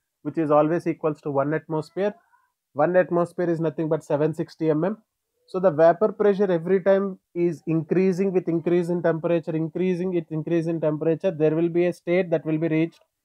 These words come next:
when this vapor pressure will go and reach this particular point. At this point, you will see the vapor pressure of a liquid will be equals to the atmospheric pressure.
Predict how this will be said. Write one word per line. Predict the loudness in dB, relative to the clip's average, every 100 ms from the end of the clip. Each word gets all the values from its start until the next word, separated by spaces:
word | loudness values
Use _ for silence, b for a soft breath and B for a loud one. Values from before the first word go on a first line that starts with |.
| _ _ _
when | -2 -2
this | -2 -4 -2
vapor | 2 2 0 -8
pressure | -4 0 0 0
will | -2
go | 0 0 -2 -2
and | -2 -2 -2
reach | -2 -2 -4
this | -8 -8
particular | -8 -8 -4 -2 -2
point. | 0 0 0 -2 -6 _ _ _ _ _ _
At | 2 2 2
this | -4 -6
point, | -6 -2 0 0 0
you | 0
will | 0
see | -2 -2 0 2
the | 2
vapor | 2 4 4 4 -2
pressure | 0 -2 2 0 0 0
of | 0 0
a |
liquid | -2 -2 -4 -4
will | -2 -2
be | -2 -4 -4
equals | -6 -2 0 0 -4
to | -6
the | -4 0
atmospheric | 0 0 -2 -4 -4 -8 -10 -8
pressure. | -8 -8